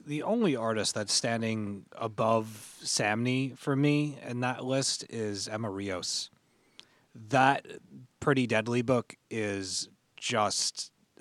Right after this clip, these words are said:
it's something to behold. It's ridiculous. It is so beautiful and so highly detailed and authentic, and she just, she's,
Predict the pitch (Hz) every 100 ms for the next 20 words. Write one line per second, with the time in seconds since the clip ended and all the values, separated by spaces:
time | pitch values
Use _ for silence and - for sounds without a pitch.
0 | - - 113 - - - 127 117 98 107
1 | 95 90 92 92 - _ - 131 107 98
2 | 92 - 90 87 - - - 117 107 -
3 | 131 117 113 117 101 107 101 107 104 101
4 | 95 - 107 107 110 110 - - - _
5 | _ - 139 139 131 120 107 107 - 104
6 | 98 98 98 95 - - 104 101 101 98
7 | - - - _ _ _ - 104 - 151
8 | 135 147 123 - - 110 - 123 110 113
9 | - - 143 131 110